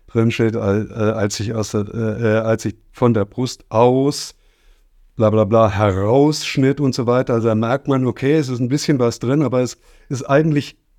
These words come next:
hauptsächlich geht's darum, einem zu zeigen, wie vergeblich man sucht. <laughs> Auch, auch metrisch. Man versucht es irgendwie in den Rhythmus zu bringen, aber hauptsächlich geht's, ist es so weit immer anzitiert, dass man, dass man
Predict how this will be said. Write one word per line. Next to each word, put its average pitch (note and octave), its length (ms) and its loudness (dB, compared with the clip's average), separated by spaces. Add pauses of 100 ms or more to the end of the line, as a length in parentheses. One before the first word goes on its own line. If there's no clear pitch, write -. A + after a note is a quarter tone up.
(280)
hauptsächlich D3 720 0
geht's C#3 260 -2
darum, C3+ 320 2
einem B2+ 180 2
zu A#2 120 -4
zeigen, B2 340 0
wie B2+ 100 -2
vergeblich A2 540 0
man F#2+ 200 2
sucht. - 420 -10 (800)
<laughs> F#3 760 0
Auch, D#3 360 0
auch C#3 280 -2
metrisch. B2+ 540 -2 (340)
Man A#2+ 200 2
versucht C3+ 420 0
es A2+ 120 -2
irgendwie C3 340 0
in A#2 80 2
den A#2+ 80 0
Rhythmus D3+ 400 0
zu C#3+ 120 -4
bringen, C#3 240 -2
aber A#2 180 -2
hauptsächlich C#3 540 -2
geht's, D3+ 280 -2 (340)
ist B2 120 -6
es A2 200 -4
so E3+ 180 4
weit E3+ 220 4
immer C#3+ 240 2
anzitiert, B2+ 640 -2
dass A#2 180 -2
man, A2+ 240 -2 (100)
dass G#2+ 180 -4
man G2+ 240 0